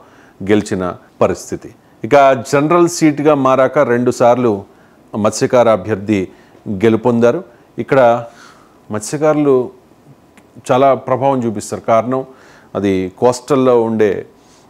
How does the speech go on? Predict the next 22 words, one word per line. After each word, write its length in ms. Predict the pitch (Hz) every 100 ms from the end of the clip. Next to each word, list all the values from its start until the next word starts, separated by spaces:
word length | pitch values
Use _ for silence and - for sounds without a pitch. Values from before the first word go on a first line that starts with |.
| - 110
నియోజకవర్గం, 920 | 104 120 120 - 120 117 107 131 180 _ - -
అక్కడ 140 | 101
ఫిషర్మెన్ 520 | 104 135 - 147 139 127
కమ్యూనిటీ 440 | 123 113 110 110
ఎక్కువ. 420 | 101 95 101 117 - _ _ -
మత్స్యకారులు 560 | 107 - 123 131 131
ఇరవై 180 | 110 113
శాతం 320 | 120 127 123 120
ఉన్నారు, 260 | 120 123
ఎస్సీలు 380 | 123 101 127 113
ఇరవై 200 | 107 113
తొమ్మిది 260 | 120 120 120
శాతం 280 | 113 117
ఉన్నారు, 240 | 117 113 113
సెట్టు 260 | - 98
బల్జులు 280 | 110 113 113
కూడా 180 | 110 107
కీలకంగా 480 | - 101 101 113 107
పంతొమ్మిది 440 | 104 98 110 104
శాతం 260 | 107 104 107
ఉన్నారు, 260 | 104 104
కాపులు 540 | 104 98 95 107 101